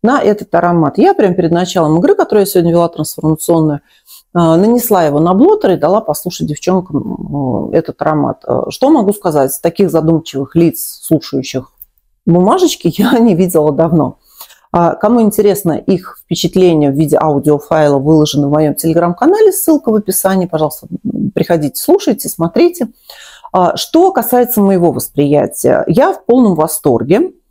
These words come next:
А, и скажу сразу, у него очень своеобразный, очень такой впечатляющий старт. Вообще этот аромат, а, по впечатлению вполне мог бы встать в линейку работ Гуальтьери.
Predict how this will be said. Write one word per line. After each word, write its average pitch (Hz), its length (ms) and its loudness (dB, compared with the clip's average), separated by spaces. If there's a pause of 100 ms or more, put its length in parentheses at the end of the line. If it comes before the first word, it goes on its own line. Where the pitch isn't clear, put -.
(380)
А, 180 460 2
и 269 320 4
скажу 190 340 -2
сразу, 143 560 -2
у - 60 -2
него 202 580 2
очень 214 500 2
своеобразный, 175 800 0
очень 175 420 0
такой 185 280 -2
впечатляющий - 680 -4
старт. 233 420 -2
Вообще 185 400 0
этот - 200 -2
аромат, 220 480 0
а, 175 260 2
по 202 240 0
впечатлению 285 640 2
вполне 220 400 0
мог 196 260 0
бы 160 60 -18
встать 233 300 -4
в 202 40 2
линейку 180 400 2
работ 156 300 -2
Гуальтьери. 147 680 0